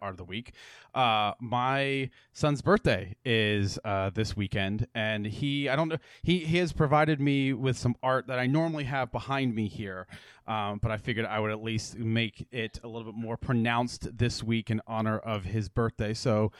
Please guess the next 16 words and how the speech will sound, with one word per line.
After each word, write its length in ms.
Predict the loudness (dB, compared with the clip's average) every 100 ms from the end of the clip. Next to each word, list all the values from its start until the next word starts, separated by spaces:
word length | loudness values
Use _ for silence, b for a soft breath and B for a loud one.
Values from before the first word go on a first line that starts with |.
| B B -2
uh, 340 | 2 2 2
happy 360 | 0 -2 -2 -2
early 280 | -2 -2
birthday, 540 | 0 -2 0 0 0 0
Mason. 560 | 0 2 0 0 0 2
These 200 | 2 2
are 80 |
two 360 | 0 2 4 4
of 240 | 2 -4
the 60 | -4
pieces 300 | -4 -4 -4
of 80 | -6
art 240 | -4 -6 -4
that 120 | -4
he 140 | -2
has 240 | -2 -6